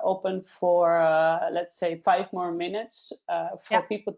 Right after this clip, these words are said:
Speaker 1: to send their questions. We will try to answer them now, but if we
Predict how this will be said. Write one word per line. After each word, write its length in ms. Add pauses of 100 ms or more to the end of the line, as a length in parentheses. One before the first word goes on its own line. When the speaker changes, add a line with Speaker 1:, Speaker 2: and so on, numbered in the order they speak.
Speaker 1:
to 220
send 240
their 220
questions. 680
We 160
will 140
try 260
to 160
answer 440
them 340
now, 520
but 160
if 120 (100)
we 160